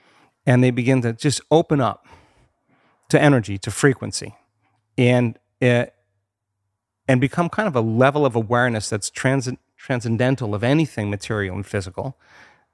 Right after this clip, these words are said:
We would say we are pure consciousness. It, there's only one other place information can come from when it's not coming through your senses, and that's from this field of information. So to answer your question, we started seeing the brain going to these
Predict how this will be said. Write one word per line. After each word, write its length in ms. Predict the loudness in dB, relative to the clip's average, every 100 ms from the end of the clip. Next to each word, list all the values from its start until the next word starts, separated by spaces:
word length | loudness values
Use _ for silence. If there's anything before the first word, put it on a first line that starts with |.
| -20 -8
We 120 | -4
would 100 | -2
say 100 | 0
we 120 | 0
are 60 | 0 _ -4
pure 200 | 0 0
consciousness. 640 | 2 0 -2 -6 -8 -8
It, 100 | -10 _ -20 -20 -20 -8
there's 100 | 2
only 180 | 4 4
one 240 | 4 4 4
other 160 | 0
place 360 | 0 2 2 2 2
information 800 | 2 4 2 2 0 -6 -6 -4
can 160 | -2
come 220 | 2 2 2
from 180 | 0
when 120 | -2 -2
it's 120 | 0
not 180 | -2 0
coming 240 | -2 -2
through 160 | -2 -2
your 120 | -2
senses, 520 | 0 0 0 -6 -4
and 80 | -2
that's 160 | -2 -2
from 220 | -4 -2
this 240 | -4 -8
field 400 | -12 -2 0 0
of 100 | -4
information. 540 | -8 -6 -2 -2 -2 -6
So 200 | -4 -6 -8 -20 -20 -20 -20 -2
to 80 | 2
answer 240 | 2 2
your 60 | -6
question, 380 | 0 0 0 -4
we 80 | -4
started 340 | 0 -2 -2
seeing 560 | -6 0 2 2 0 -8
the 80 | -12
brain 380 | 0 2 2 2
going 380 | 0 -2 -4
to 180 | -8 -6
these 420 | -4 -4 -6 -12